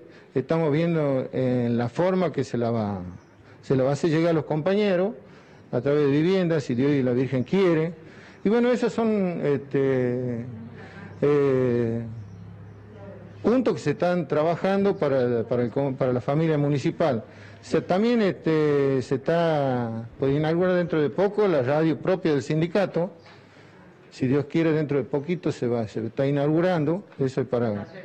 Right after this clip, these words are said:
también, este, bueno, acá tenemos, este, el tema del jardín de infante en la, mm, Baltasar Aguirre Rondó,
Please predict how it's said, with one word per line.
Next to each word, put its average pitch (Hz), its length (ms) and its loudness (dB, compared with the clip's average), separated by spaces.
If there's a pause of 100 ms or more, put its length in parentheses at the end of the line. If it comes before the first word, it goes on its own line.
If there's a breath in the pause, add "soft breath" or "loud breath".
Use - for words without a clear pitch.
(680 loud breath)
también, 151 640 0 (160)
este, 131 840 0 (1300 loud breath)
bueno, 143 240 2
acá 160 280 -2
tenemos, 180 440 2
este, 139 320 0
el 120 120 0
tema 160 260 0
del 143 120 2
jardín 175 440 0
de 165 80 0
infante 185 600 0 (560 loud breath)
en 143 320 0
la, 131 400 0
mm, 117 400 -4
Baltasar 147 440 0
Aguirre 156 300 2
Rondó, 175 520 0